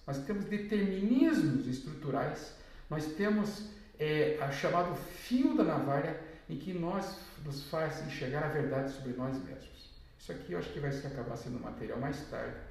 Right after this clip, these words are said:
sobre esse lado psicológico, tá? Desse cidadão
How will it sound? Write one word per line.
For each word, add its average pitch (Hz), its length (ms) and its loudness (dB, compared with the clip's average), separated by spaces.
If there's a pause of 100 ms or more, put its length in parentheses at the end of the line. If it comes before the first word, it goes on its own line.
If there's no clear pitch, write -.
(260)
sobre 127 300 -6
esse - 140 -4
lado 120 240 -2 (120)
psicológico, 156 1080 0 (320)
tá? - 300 -4 (380)
Desse 151 240 -2
cidadão 151 580 0